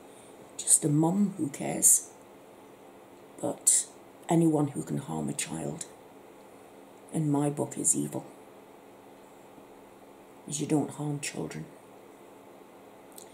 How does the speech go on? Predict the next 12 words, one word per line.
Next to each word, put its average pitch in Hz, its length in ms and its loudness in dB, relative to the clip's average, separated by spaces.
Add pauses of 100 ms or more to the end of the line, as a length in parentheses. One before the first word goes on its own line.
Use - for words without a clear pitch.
(680)
So, 156 480 4 (1200)
that's 208 280 2
what 185 120 0
I 175 40 -2
managed 165 360 2
to 156 60 -2
find 160 360 -4
out - 200 -4
for - 160 -6
you 160 80 0
today. 208 520 0 (1300)
Um, 160 720 0